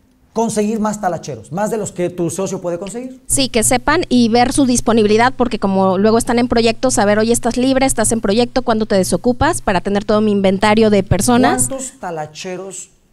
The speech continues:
Speaker 1: te gusta tener disponibles para esos tres clientes? ¿Tres talacheros o con dos se arma o con uno estrella?
Speaker 2: Depende la amplitud del proyecto, pero pueden ser desde tres hasta veinte, depende el,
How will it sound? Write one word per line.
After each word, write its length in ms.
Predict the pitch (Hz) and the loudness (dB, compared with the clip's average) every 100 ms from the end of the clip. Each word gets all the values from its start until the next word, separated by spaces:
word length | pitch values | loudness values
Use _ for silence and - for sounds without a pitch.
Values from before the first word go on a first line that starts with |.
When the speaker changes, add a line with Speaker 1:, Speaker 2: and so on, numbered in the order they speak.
| _ _ _ | _ _ _
Speaker 1:
te 140 | 160 | -10
gusta 600 | 135 170 196 - 180 190 - | -10 -10 -10 -10 -12 -12 -16
tener 260 | 165 165 180 | -16 -12 -8
disponibles 600 | 185 - 175 175 190 185 | -2 -2 -2 -8 -10 -10
para 160 | 151 | -12
esos 180 | 151 160 | -12 -12
tres 180 | 185 175 | -12 -10
clientes? 420 | 208 208 143 - _ | -8 -8 -10 -14 _
¿Tres 200 | 220 240 | -6 -6
talacheros 600 | 247 220 202 247 254 262 - - | -4 -6 -2 0 2 0 -6 -10
o 160 | 175 175 | -8 -6
con 160 | 190 | -4
dos 180 | 190 233 | -4 -4
se 100 | 202 | 0
arma 400 | 208 240 254 262 | 0 0 -4 -6
o 140 | 202 175 | -6 -8
con 280 | 180 185 - - - | -10 -10 -14 -18 -6
uno 240 | 202 240 | -2 -2
estrella? 500 | 233 233 240 247 262 - _ - 185 | -4 -4 -4 -4 -8 -14 _ -18 -16
Speaker 2:
Depende 520 | - 214 269 - 277 349 | -6 0 2 2 2 2
la 80 | |
amplitud 320 | 339 247 220 269 | 2 0 0 2
del 120 | 294 | 2
proyecto, 440 | 247 240 269 269 | 2 0 0 -2
pero 180 | - 233 | 0 0
pueden 300 | 202 269 262 | 0 0 2
ser 240 | 277 254 254 | 2 0 2
desde 320 | 196 196 196 | 0 0 -2
tres 440 | - 302 508 523 | 0 2 2 0
hasta 320 | - 208 - 180 | -2 -2 -2 -2
veinte, 420 | 208 240 240 202 | -2 -4 -4 -4
depende 540 | 185 180 - 202 220 | -4 -8 -4 -2 -2
el, 440 | 208 196 190 180 | -2 -2 -4 -6